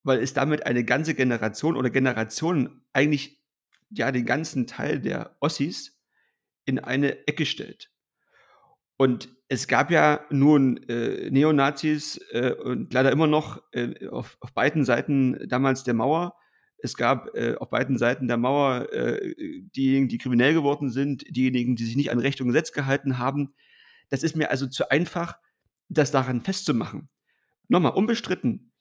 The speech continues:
äh, die Kindergärten, die Kinderkrippen und auch die Schulen hatten natürlich die Aufgabe, äh, die jungen sozusagen D-D-R-Bürger auch an das System heranzuführen und zu entwickeln. Aber darunter alles sozusagen gleich zu machen,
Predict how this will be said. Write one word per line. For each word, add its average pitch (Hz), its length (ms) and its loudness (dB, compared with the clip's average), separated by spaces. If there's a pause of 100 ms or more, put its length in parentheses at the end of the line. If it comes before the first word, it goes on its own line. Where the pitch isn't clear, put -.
(360)
äh, 127 220 4
die 113 240 -4
Kindergärten, 180 720 -2
die 131 120 -4
Kinderkrippen 170 600 -4
und 131 120 -2
auch 131 140 -2
die 127 100 -8
Schulen 196 560 -2 (280)
hatten 165 260 0
natürlich - 400 0
die - 120 -4
Aufgabe, 165 760 -2 (460)
äh, 135 300 2
die 123 420 -4
jungen 170 440 4
sozusagen 143 520 0
D-D-R-Bürger 135 960 0
auch 131 340 0
an 127 80 -2
das 127 160 -2
System 170 300 -2
heranzuführen 143 640 -2
und 135 160 -4
zu 135 100 -4
entwickeln. 127 460 -4 (960)
Aber 135 600 4
darunter 147 580 0
alles 165 300 0
sozusagen 131 360 0
gleich - 240 -2
zu 139 140 -2
machen, 160 400 -4